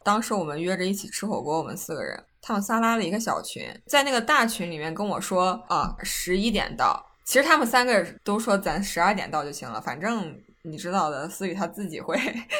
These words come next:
<laughs> 会迟到一个小时，那我们不就刚好都一起到吗？<laughs> 完了，他们三个想完以后就觉得，哎呀，天衣无缝，觉得自己好天才。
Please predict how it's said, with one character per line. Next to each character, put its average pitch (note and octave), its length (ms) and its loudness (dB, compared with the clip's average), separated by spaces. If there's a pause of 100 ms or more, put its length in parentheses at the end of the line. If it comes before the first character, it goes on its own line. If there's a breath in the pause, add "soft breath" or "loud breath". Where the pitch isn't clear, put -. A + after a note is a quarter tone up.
<laughs> - 540 -8
会 F#4+ 160 2
迟 - 200 0
到 E4 160 8
一 A3+ 80 6
个 D4 120 6
小 D4+ 160 6
时， F#3+ 120 -4
那 F#4+ 140 6
我 G3+ 60 2
们 F#3 100 -4
不 A3+ 80 -4
就 D#4+ 140 0
刚 D4 240 4
好 A#3 120 6
都 F#3+ 140 -4
一 D4+ 160 -2
起 - 160 -8
到 G3+ 240 8
吗？ - 400 2
<laughs> - 80 -20
完 F#3+ 220 4
了， A3+ 40 4
他 D4+ 100 2
们 A#3 80 2
三 A#3 140 0
个 A3 200 0
想 F3+ 240 0
完 F#3 120 2
以 A3+ 40 -2
后 A#3 100 -4
就 G#3+ 100 -2
觉 G3+ 140 -2
得， G3+ 80 2
哎 G#3 100 2
呀， B3+ 140 4
天 C4+ 260 -4
衣 C#4+ 80 -6
无 A#3+ 220 -6
缝， A#3 240 -2
觉 G#3+ 100 0
得 A3+ 60 0
自 A3 80 -4
己 B3 80 2
好 C#4+ 180 2
天 A3+ 240 -4
才。 - 220 -6